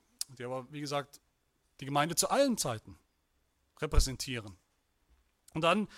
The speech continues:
im zweiten Teil, in der eigentlichen, in der eigentlichen, in den eigentlichen Visionen der Offenbarung ab Kapitel vier, da sehen wir immer wieder, wie, wie auf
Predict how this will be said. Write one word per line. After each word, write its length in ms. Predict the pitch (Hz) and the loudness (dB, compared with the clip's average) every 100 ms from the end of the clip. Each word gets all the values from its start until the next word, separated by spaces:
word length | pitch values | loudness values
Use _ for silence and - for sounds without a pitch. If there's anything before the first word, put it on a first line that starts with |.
| - | -12
im 100 | 156 | -6
zweiten 380 | - 160 233 226 | 2 2 2 0
Teil, 200 | 202 202 | 0 0
in 60 | 165 | 0
der 140 | 147 | -2
eigentlichen, 540 | 185 214 202 175 165 | -2 -4 -6 -2 -2
in 120 | 151 151 | -2 -2
der 80 | |
eigentlichen, 340 | 143 202 170 165 | -2 -2 -4 -4
in 120 | 147 | -4
den 80 | 139 | -2
eigentlichen 340 | 202 175 156 | -2 -2 -4
Visionen 500 | 139 123 160 226 226 | -2 0 2 4 4
der 120 | 190 | 2
Offenbarung 340 | 170 175 175 180 | 0 2 2 4
ab 140 | 151 | 2
Kapitel 260 | 160 160 151 | 0 -4 -6
vier, 280 | - 208 196 | -2 2 2
da 100 | 165 | 2
sehen 180 | 185 | 0
wir 120 | 185 220 | -2 -2
immer 240 | 254 226 | -2 -2
wieder, 280 | 233 233 233 - - - | 0 0 0 -6 -20 -8
wie, 220 | 190 196 - - - - | -2 -2 -2 -14 -14 -6
wie 120 | 185 | 0
auf 240 | 214 - | 0 -2